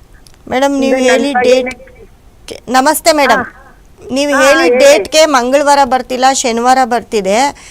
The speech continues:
Speaker 1: ಇಪ್ಪತ್ತಾರನೇ
Speaker 2: ಹಾ.
Speaker 1: ತಾರೀಕು ಜೂನು ಯ-, ಸಾವಿರದ ಒಂಬೈನೂರ ಎಪ್ಪತ್ತಾರು ಶನಿವಾರ ಬರುತ್ತೆ.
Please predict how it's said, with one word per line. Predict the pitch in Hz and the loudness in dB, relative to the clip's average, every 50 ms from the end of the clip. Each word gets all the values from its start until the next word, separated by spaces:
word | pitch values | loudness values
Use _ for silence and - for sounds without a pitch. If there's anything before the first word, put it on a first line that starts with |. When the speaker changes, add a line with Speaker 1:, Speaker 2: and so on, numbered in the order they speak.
| - - - | -18 -12 -12
Speaker 1:
ಇಪ್ಪತ್ತಾರನೇ | 240 240 - 269 269 262 - 254 233 226 233 233 247 | -10 -4 -2 -2 -2 0 0 0 0 0 0 -2 -2
Speaker 2:
ಹಾ. | 226 226 | -2 -2
Speaker 1:
ತಾರೀಕು | 226 226 214 220 214 - - 254 277 294 294 277 254 233 208 196 | -2 -2 -2 -4 -4 -6 -4 -2 -2 0 0 0 0 0 -2 -4
ಜೂನು | 196 185 226 247 254 254 262 269 285 285 | -6 -6 -6 -4 -4 -4 -4 -4 -4 -4
ಯ-, | 269 233 220 214 202 208 | -2 -2 -2 -2 -2 -4
ಸಾವಿರದ | 208 - 233 214 220 214 214 | -4 -6 -6 -4 -4 -6 -6
ಒಂಬೈನೂರ | 226 214 214 226 233 233 240 233 220 | -8 -6 -6 -6 -6 -6 -6 -6 -6
ಎಪ್ಪತ್ತಾರು | 190 - - 202 208 202 - 208 202 196 220 | -8 -6 -6 -8 -8 -6 -4 -4 -4 -4 -4
ಶನಿವಾರ | 226 - 226 202 208 220 220 220 208 208 | -6 -8 -8 -8 -8 -6 -6 -6 -6 -6
ಬರುತ್ತೆ. | 190 202 196 190 - - - - 233 240 - - - - - | -6 -6 -8 -8 -10 -12 -10 -10 -10 -10 -12 -16 -20 -20 -20